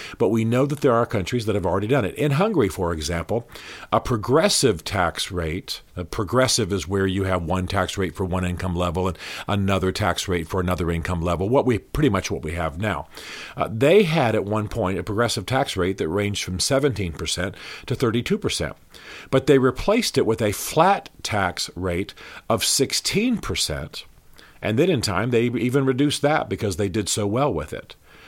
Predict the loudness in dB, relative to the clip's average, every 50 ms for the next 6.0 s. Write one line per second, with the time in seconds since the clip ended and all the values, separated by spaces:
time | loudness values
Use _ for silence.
0 | -20 -20 -20 -20 -20 -12 -4 0 2 2 2 2 0 -2 -2 2 4 4 6 6
1 | 4 4 2 2 2 2 2 2 0 0 -2 -6 -4 -2 -2 -2 -2 0 2 2
2 | 2 2 2 0 0 -2 -4 -6 -8 -12 _ _ _ _ -10 -2 0 0 2 0
3 | 0 0 0 2 2 2 0 -2 -2 -4 -4 -6 -6 -10 -12 -12 -16 -20 -20 -20
4 | -20 -20 -18 -6 0 0 0 2 2 0 0 4 6 6 6 6 6 2 -2 -2
5 | 0 2 2 2 0 -4 -8 -4 -2 -2 0 -2 -2 -4 -4 -4 -6 -6 -6